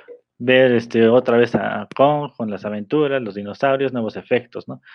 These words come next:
Eh, finalmente, en, en el, en el dos mil cinco fue cuando sacaron esta que les comentaba que fue como tratar de, de hacer la versión vieja, pero ya en, en, en, con nuevos efectos y nuevas, este,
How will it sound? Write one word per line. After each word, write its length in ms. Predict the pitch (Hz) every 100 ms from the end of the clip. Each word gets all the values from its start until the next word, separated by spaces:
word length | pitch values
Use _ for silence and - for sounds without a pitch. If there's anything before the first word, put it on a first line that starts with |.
| - - - _
Eh, 340 | - 107 104 101
finalmente, 800 | 113 120 120 123 117 107 101 104
en, 60 | 107
en 160 | 110
el, 200 | 117 110 107
en 140 | 113 113
el 100 | 113
dos 160 | 113
mil 180 | 123 160
cinco 300 | - 156 -
fue 140 | 127 135
cuando 240 | 127 104
sacaron 380 | - 120 123 120
esta 320 | 117 127 107
que 280 | - - 98
les 360 | 104 - 110 -
comentaba 480 | 117 110 104 120 120
que 120 | 110
fue 160 | - 117
como 360 | 117 107 - - - - _
tratar 380 | - 113 131 127
de, 80 | 123
de 800 | 110 104 101 104 104 101 98 101
hacer 260 | 98 127 127
la 100 | 123
versión 360 | 110 - 123
vieja, 320 | 120 123 135
pero 220 | 123 107 101
ya 300 | 107 110 107
en, 140 | 107
en, 180 | 113 117 _
en, 200 | - - _ _ _ -
con 140 | 120
nuevos 240 | 127 123
efectos 500 | 107 - 113 117 110
y 80 | 107
nuevas, 400 | 104 110 107 -
este, 440 | - - - 95